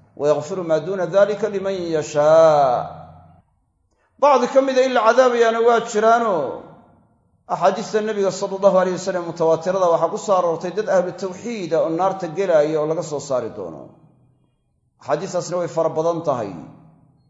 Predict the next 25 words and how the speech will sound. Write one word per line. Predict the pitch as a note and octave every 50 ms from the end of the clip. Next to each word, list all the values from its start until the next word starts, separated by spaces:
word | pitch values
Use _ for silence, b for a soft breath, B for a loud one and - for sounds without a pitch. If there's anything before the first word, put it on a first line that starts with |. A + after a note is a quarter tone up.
| _ _ _ _ _ _ _ _ _ _ _ _ _ _ _
oo | - E3 D#3 D3+
tawaatur | - - D#3+ F3+ F#3 F3+ F3+ E3 E3
macnawi | D#3+ D#3+ C#3+ D3+ E3+ F3+ F3+ E3 D#3 C#3+
ah | C3
ku | C3+ C3+
sugan. | B2 - - G#2 E2+ D#2 C2+ A#1 G1+ G1+ G1+ _ _ _ _ _ _ _ _ _ _ _ _ _ _ _ _ _ _ _ _ -
"يخرج | B2+ - - C#3 D3 B2+ C#3+
ناس" | D3+ D#3 E3+ F#3 G3 F#3+ - - C#3 C#3 B2 G#2+ F2+ E2 - - _ -
ama | - C3+ C#3+ E3 F#3+ G#3 - - - - -
"يخرج | - E3 F3+ - E3 D#3+ D#3 D3 D3
ناس | D3 D3 E3+ F#3+ F#3+ E3 - -
من | C#3+ C#3+ D#3 D#3+
أهل | F3 G3 F3+
التوحيد | F#3 F3+ F#3 F#3 F#3 F3 F3+ G3+ A3 G#3+ F3+ F#3
من | F#3 G#3 G#3+
النار." | G3+ G3 G3 G#3 A3 A3 G3 E3 - - - - - - - - - _ _ _ _ _ _ _ _ _ _ _ -
Dad | G3+ A3 G#3+
ahlu | F#3+ F3+ F#3 F#3 F3+
tawxiid | F3+ G3 F#3+ F#3+ A#3 B3 A#3
ah | G#3+
laga | G3 G3 G#3 G3+
soo | - G3+ G3+
bixin | F3 E3+ - F3 F#3 E3+
doonaa | E3+ D#3+ D#3 D3+ D3
naarta. | D3 D3 C#3+ C3+ - - A#2 F#2